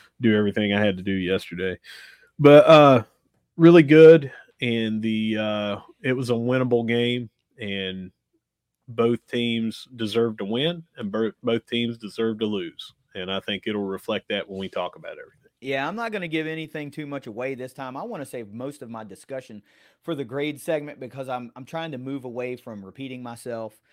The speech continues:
Speaker 1: Sure.
Speaker 2: And, and that's where I get a lot of the good discussion, feels like it fits into the episode. Let's, but yes, look, a couple things that look great on T V.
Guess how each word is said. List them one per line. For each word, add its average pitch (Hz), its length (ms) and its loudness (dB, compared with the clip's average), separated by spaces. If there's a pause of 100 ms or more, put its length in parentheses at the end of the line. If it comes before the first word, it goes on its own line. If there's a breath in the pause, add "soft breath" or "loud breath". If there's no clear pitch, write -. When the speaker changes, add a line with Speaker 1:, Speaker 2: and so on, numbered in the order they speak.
(100)
Speaker 1:
Sure. - 180 -4
Speaker 2:
And, 120 160 -8
and 131 240 -14
that's 175 280 -4
where 151 160 -4
I 139 100 -2
get 135 380 -10
a 123 60 -10
lot 127 260 -4
of 104 100 -14
the 107 60 -16
good 113 240 -12
discussion, 113 500 -14
feels 110 240 -14
like 107 160 -14
it - 100 -20
fits 117 220 -16
into 107 200 -14
the 95 180 -14
episode. 87 360 -20
Let's, 165 220 -14 (260 soft breath)
but 196 160 -2
yes, 214 220 0
look, 160 240 -4
a - 40 -18
couple 190 200 -6
things 175 240 -8
that 143 100 -6
look 165 160 -6
great 147 220 -6
on 147 140 -10
T 151 160 -12
V. 117 260 -12